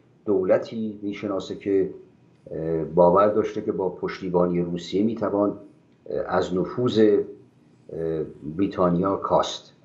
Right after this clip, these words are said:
و، اه، به همین دلیل هم در نوشته‌های او کاملاً روشن است که سخت شیفته استقلال ایران و سربلندی ایران هست،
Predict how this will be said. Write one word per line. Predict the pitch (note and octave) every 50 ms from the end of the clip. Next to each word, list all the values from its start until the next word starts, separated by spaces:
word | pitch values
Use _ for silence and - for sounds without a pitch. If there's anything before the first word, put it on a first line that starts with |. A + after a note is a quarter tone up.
| _ _ _ _ _ _ _ _ - -
و، | D2 D#2+ E2
اه، | E2+ D#2+ D#2+ D#2+ D#2 - - - - _ _ _ _ _ _ _ _ _ _ _ _ _ _ _ _ _ _ - D#2 E2 D#2 D2+ D2+ D2 - - - - - - - _ _ _ _ _ _ _ - - - - - - - - - _ _ - - - - _ _ _ _ _ _ _ _ _ _
به | - G#2+
همین | G#2+ A#2 C3 C#3 C#3 C3+
دلیل | A#2+ A2 G#2+ A2+ A#2 A#2
هم | G2+ G#2 A2 A2 A2 - - - - - _ _ _ _ _ _ - - F#2 F2 - - - - - - - - - - - - F2 - - - -
در | G2+ G#2 B2 C#3
نوشته‌های | C#3+ C3+ A#2+ A2+ - - A2+ G#2+ G#2+ G#2+
او | A#2+ C3 C3+ -
کاملاً | - A2+ G#2 G#2+ G#2+ G#2+ B2 C3
روشن | C3 A2+ G#2+ G2+ G2 A2
است | G#2 A2+ A2+ G#2+
که | - G#2
سخت | - - - F2 C3+ B2 G2+ -
شیفته | - - - G#2+ F2+ - - A#2 A#2+
استقلال | A2+ - - - G2 F2+ F2+ F#2 G2+ A2+ A2+
ایران | A2 G2+ F#2+ G2 G2+ G#2 G#2
و | F#2
سربلندی | F2 - F#2+ F2+ F2+ F2 E2+ E2+ E2 E2+ F2 F#2 G#2+
ایران | G2+ F2+ F2 G2+ A2 G2+
هست، | E2 D#2 D2+ - - - -